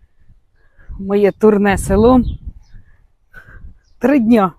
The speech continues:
допомагала трішки. У нас, ну, я потім ще попозже приїду. Села ще буде, буде, буде село.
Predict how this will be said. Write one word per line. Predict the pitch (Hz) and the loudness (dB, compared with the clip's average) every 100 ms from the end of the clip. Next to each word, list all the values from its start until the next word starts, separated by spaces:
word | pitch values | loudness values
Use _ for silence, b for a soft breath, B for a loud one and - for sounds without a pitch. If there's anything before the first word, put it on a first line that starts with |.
| - _ - | -20 _ -14
допомагала | 202 - 220 226 208 254 277 247 | -12 -6 -2 0 2 2 2 0
трішки. | - 247 247 - 233 220 b b b b b | -2 -2 -2 -6 -10 -10 b b b b b
У | 233 | -2
нас, | 262 240 190 - b b b b b - - | 0 0 -4 -20 b b b b b -18 -4
ну, | 262 | -2
я | |
потім | 254 311 285 | 0 2 2
ще | - 220 | 2 -2
попозже | 214 - 190 165 160 | -2 -2 -2 -2 -6
приїду. | 175 175 165 156 | -4 -4 -4 -8
Села | - 208 208 | -8 -2 -2
ще | 196 202 | -2 -6
буде, | 185 214 185 | -6 -6 -4
буде, | 180 185 175 180 | -6 -6 -6 -4
буде | 175 156 | -4 -6
село. | - 160 151 147 | -8 -10 -10 -12